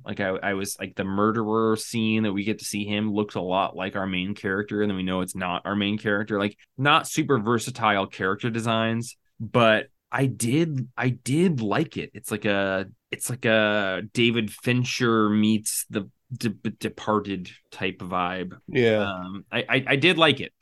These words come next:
Speaker 1: Uh, I will read the next one,
Speaker 2: <clears throat>
Speaker 1: but yeah, and I do like Tomasi, and I, I think that your point is very well made, Django. Like, he's been doing a lot of D C stuff. He did a Batman and
Speaker 2: Mm-hmm.
Speaker 1: Robin run I love, and he did the Superman run where they went on, like, the family vacation and did a lot of fun stuff that was really good.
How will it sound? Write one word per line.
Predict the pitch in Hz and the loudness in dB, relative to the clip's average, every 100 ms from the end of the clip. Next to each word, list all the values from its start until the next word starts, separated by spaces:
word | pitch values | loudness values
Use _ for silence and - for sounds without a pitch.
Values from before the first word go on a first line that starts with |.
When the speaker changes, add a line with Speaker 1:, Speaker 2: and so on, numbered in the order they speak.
| _ 107 | _ 0
Speaker 1:
Uh, | 107 98 | 2 2
I | - 120 | 2 2
will | 120 | 4
read | 117 139 139 | 6 4 6
the | |
next | 127 123 127 - | 2 2 2 2
one, | 190 160 92 | 4 2 -2
Speaker 2:
<clears throat> | 98 | -2
Speaker 1:
but | 104 | 0
yeah, | 110 110 98 90 | 2 2 2 -2
and | - 131 | 0 2
I | 131 | 2
do | 151 | 2
like | 165 147 | 2 2
Tomasi, | 135 139 127 120 110 104 | 2 4 4 4 0 2
and | |
I, | 101 80 | 2 0
I | 104 | -2
think | 135 135 | 0 -2
that | 127 | -2
your | 104 113 | -2 -2
point | - 113 104 | 0 0 -2
is | 101 | 0
very | 104 101 | 2 2
well | 101 98 | 2 2
made, | 98 98 98 | 0 -2 -4
Django. | 95 95 98 | -6 0 2
Like, | 95 92 - - - - | 2 -2 -6 -20 -20 -6
he's | - 156 | -2 2
been | 147 | 2
doing | 127 | 4
a | |
lot | 110 110 | 4 4
of | 98 | 2
D | 101 113 | -2 -2
C | - 117 | -2 -4
stuff. | 117 - 113 127 - | -2 0 2 0 -2
He | 127 | 0
did | 110 | 0
a | 95 | 0
Batman | 104 92 101 | -2 0 -2
and | |
Speaker 2:
Mm-hmm. | 117 | -2
Speaker 1:
Robin | 95 104 107 | -2 -2 0
run | 104 107 | 2 2
I | 110 | 0
love, | 104 98 98 95 101 | 2 2 4 2 -2
and | 104 | -6
he | 101 | -6
did | 101 101 | -4 -4
the | 98 | -4
Superman | 135 127 117 107 104 | -4 -2 0 0 0
run | 104 101 98 101 101 104 _ _ - | 0 0 0 -2 -4 -6 _ _ 0
where | 107 104 | 2 4
they | 95 | 2
went | 92 101 | 0 -2
on, | 95 | -2
like, | 92 | -4
the | 104 | -6
family | 117 101 101 | -4 -2 -2
vacation | 95 92 107 101 104 | -4 -4 -4 -4 -6
and | 95 | -6
did | 95 95 | -4 -2
a | |
lot | 90 95 | -2 -2
of | - | -4
fun | 98 98 | -6 -6
stuff | - 98 - | -4 -4 -2
that | 98 | -6
was | 101 | -2
really | 104 101 | 0 0
good. | 95 95 95 101 | 0 0 0 -2